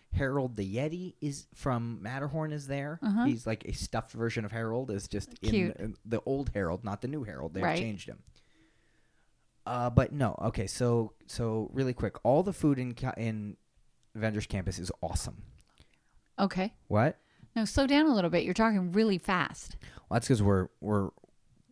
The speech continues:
Speaker 1: not going long, but we're
Speaker 2: That's
Speaker 1: going
Speaker 2: okay.
Speaker 1: long. Okay,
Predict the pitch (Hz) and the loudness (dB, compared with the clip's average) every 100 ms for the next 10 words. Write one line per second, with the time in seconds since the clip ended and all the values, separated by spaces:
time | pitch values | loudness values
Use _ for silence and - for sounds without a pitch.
0 | _ - 139 113 90 87 87 95 90 76 | _ -8 -4 -2 -2 -4 0 0 -2 -6
1 | 73 71 - 214 240 - 370 302 370 359 | -10 -10 -10 -2 0 2 2 2 0 -4
2 | - - - 123 | -18 -20 -6 -4